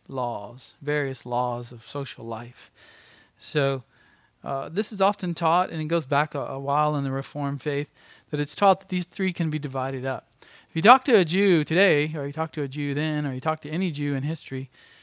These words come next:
they always took the law as one set, one group. You can't,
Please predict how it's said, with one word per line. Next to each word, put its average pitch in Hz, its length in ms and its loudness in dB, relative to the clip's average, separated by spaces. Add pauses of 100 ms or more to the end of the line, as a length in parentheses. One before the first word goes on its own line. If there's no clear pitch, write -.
(240)
they 165 100 -4
always 247 180 0
took 226 160 -10
the 170 100 -4
law 170 220 2
as 131 120 -6
one 165 460 -4 (140)
set, - 460 -8 (400)
one 151 260 -8
group. 143 260 -6 (560)
You 131 80 -14
can't, 170 320 -10